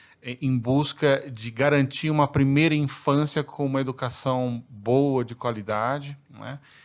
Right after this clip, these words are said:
E entendem que, especialmente ali a partir dos onze, doze anos,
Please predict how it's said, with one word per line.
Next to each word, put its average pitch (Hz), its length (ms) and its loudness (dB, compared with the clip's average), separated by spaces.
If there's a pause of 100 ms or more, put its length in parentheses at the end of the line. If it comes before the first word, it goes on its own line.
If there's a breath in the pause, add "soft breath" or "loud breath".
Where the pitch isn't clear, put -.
(180 loud breath)
E 139 100 -6
entendem 165 560 0
que, 143 640 0
especialmente 127 680 -2
ali 113 140 -2
a 113 60 -2
partir 110 340 -6
dos 101 220 -12
onze, 104 240 -8
doze 104 300 -10
anos, 117 340 -6